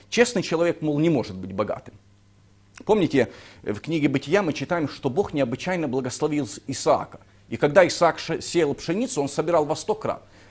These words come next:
Когда он разводил стада, они умножались с удивительной быстротой. И филистимляне начали ему завидовать.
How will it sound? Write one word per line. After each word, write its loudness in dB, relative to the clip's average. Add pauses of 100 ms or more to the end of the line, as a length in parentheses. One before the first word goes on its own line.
(140)
Когда 10
он 6
разводил 4
стада, 6 (200)
они 4
умножались 4
с -4
удивительной -2
быстротой. -2 (240)
И -2
филистимляне 0
начали -2
ему -2
завидовать. -2